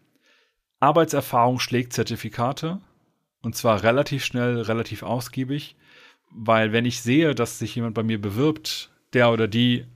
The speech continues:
schon ein Jahr oder zwei oder drei Erfahrung als Product Owner hat, dann ist das für mich genauso okay, ob mit oder ohne Zertifikat.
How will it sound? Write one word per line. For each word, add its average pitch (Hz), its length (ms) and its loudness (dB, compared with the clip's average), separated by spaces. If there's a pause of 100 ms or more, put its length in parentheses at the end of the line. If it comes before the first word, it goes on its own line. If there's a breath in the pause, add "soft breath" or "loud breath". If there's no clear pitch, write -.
(200)
schon 107 260 -4
ein 104 60 -2
Jahr 110 320 2
oder 104 200 -4
zwei 107 460 0
oder 104 220 -2
drei 107 340 0
Erfahrung 110 520 0
als 101 160 -6
Product 170 300 2
Owner 110 280 0
hat, - 280 -6 (840 soft breath)
dann 110 680 0 (360)
ist 127 180 0
das 131 100 -4
für 120 80 -2
mich 117 160 0
genauso 123 380 2
okay, 123 520 -2
ob - 200 -4
mit 131 160 -4
oder 113 100 -2
ohne 131 260 -2
Zertifikat. 107 760 -6